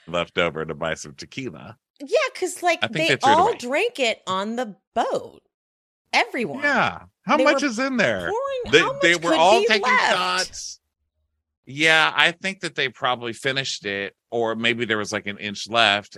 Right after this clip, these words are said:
Speaker 1: and one of the cleaning ladies or cleaning guys was like, "Oh, it's empty," and they threw it away,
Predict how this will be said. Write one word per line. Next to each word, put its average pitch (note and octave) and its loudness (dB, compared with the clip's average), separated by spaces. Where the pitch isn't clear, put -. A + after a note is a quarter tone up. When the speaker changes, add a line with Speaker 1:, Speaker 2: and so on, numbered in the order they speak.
Speaker 1:
and G#2 -2
one A2 -4
of A2 -8
the A#2 -4
cleaning B2+ -10
ladies G2+ -4
or F#2+ -4
cleaning A#2 -8
guys F2+ -4
was F#2+ -10
like, G2+ 0
"Oh, F#3 2
it's A2 -2
empty," D3 0
and F#2 -4
they G#2+ 0
threw A#2 -6
it A#2+ -4
away, A#2+ 0